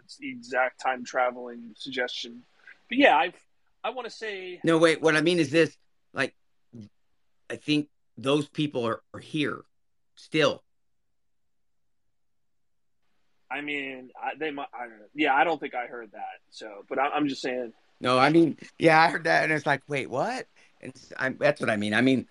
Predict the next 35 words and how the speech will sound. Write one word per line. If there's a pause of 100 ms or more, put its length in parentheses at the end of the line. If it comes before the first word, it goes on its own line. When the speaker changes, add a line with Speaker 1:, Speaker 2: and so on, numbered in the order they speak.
(120)
Speaker 2:
those
individuals (220)
may
not
even
have
been
aware, (480)
and
now
they're
in
this
timeline, (440)
and
they're
still
here. (2250)
Speaker 1:
Well, (140)
uh, (720)
I
remember,
what's
her
name,
Annie,
uh,
Jacobson
talking
about,
um, (320)
it
being
a
Russian